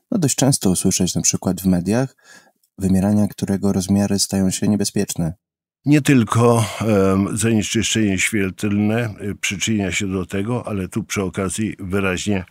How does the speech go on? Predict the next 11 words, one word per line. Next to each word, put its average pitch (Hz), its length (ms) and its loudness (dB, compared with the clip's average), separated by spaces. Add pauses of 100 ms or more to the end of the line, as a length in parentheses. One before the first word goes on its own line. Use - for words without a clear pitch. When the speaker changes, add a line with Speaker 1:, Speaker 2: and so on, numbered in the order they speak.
(160)
Speaker 2:
w-, - 220 -12
wspomnę 107 680 0
i 95 360 -2 (140)
wymienię. 90 520 -2 (1120)
Przede 117 340 0
wszystkim 104 480 0
dewastacja 101 960 0
środowiska 98 680 -2
naturalnego 92 840 -2
owadów, 90 640 -6 (1080)
bezkrytyczne 110 1120 -2